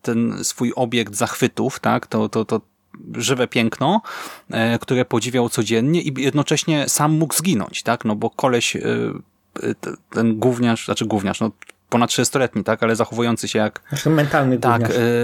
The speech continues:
Speaker 1: e, strzelił do zwierzęcia, które stało, no, tuż obok niego, czyli de facto, nie wiem, trochę by mu zeszło, tak, nie wiadomo na ile jest sprawnym myśliwym, e, wiatr by zawiał i by mógłby go zabić Dextera nam.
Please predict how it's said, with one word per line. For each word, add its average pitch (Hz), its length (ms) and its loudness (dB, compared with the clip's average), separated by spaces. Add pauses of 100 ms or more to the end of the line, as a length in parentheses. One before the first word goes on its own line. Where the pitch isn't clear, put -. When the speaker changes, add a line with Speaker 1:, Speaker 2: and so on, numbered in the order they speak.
(180)
Speaker 1:
e, 120 100 -2
strzelił 147 760 0
do 135 160 0
zwierzęcia, 131 560 2
które 135 280 0
stało, 131 500 0 (260)
no, 123 180 -2 (180)
tuż 147 200 0
obok 131 360 -2
niego, 135 300 -2
czyli 107 260 -6
de 113 120 0
facto, 120 520 -2
nie 110 140 0
wiem, 104 140 -2
trochę 113 240 2
by 117 120 0
mu 113 160 4
zeszło, 117 380 0
tak, 117 200 0
nie 117 60 0
wiadomo 107 320 2
na 101 100 0
ile 101 140 0
jest 104 140 0
sprawnym 107 380 0
myśliwym, 110 500 0 (400)
e, 110 240 2
wiatr 127 260 2
by 117 120 4
zawiał 123 340 2
i 135 80 2
by 131 80 -2
mógłby 131 380 2
go 139 160 -4
zabić 123 320 -2
Dextera 107 440 0
nam. 98 180 -2